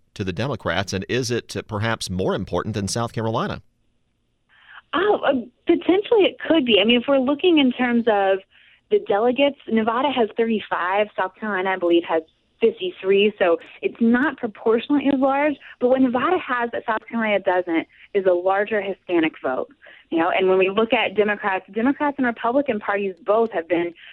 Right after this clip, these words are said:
Speaker 2: trying to cater, trying to court the Hispanic vote, um, making sure they get those voters to come out for their political party. And we look at Democrats, you know, Clinton, Sanders are both looking, um, in that direction. So it'd be interesting to see how that plays out, 'cause then you get a sense of,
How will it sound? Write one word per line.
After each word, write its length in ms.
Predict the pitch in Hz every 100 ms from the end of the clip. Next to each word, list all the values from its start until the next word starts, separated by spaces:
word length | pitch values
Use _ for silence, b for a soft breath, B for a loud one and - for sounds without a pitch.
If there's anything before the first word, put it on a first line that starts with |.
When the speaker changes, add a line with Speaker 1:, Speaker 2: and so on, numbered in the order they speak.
| -
Speaker 2:
trying 240 | 226 220
to 60 | 233
cater, 480 | - 208 208 208 202 -
trying 160 | 202
to 80 | 220
court 380 | 233 214 202 -
the 80 | 190
Hispanic 460 | 180 180 190 180 180
vote, 320 | 170 165 160 B B B -
um, 480 | 170 160 143 - -
making 240 | 214 214 214
sure 100 | 220
they 100 | 196
get 240 | 202 190
those 200 | 190 196 185
voters 320 | 190 180 185 -
to 60 |
come 140 | - 175
out 180 | 165
for 120 | - 165
their 120 | 175
political 320 | - 185 180
party. 340 | - 165 170
And 220 | 165 156 -
we 100 | 170
look 160 | 170
at 140 | 147 -
Democrats, 440 | 175 170 170 165 _ b b -
you 80 |
know, 120 | 165 151
Clinton, 680 | - 214 208 208 185 185 185 b b _ -
Sanders 340 | 185 185 185
are 80 | 170
both 320 | 160 160 180 -
looking, 580 | 175 170 170 160 156 165 _
um, 400 | 165 156 151 -
in 120 | 180
that 180 | 175 170
direction. 420 | 165 151 - -
So 120 | 151
it'd 60 | 185
be 140 | 196
interesting 380 | 202 233 262 262
to 100 | 214 196
see 100 | 214
how 240 | 196 190 190
that 200 | 180 -
plays 240 | 180 175
out, 240 | 233 254
'cause 80 | 214
then 160 | 226 302
you 60 |
get 100 | 277
a 100 | 220 -
sense 220 | 185 185
of, 220 | 180 165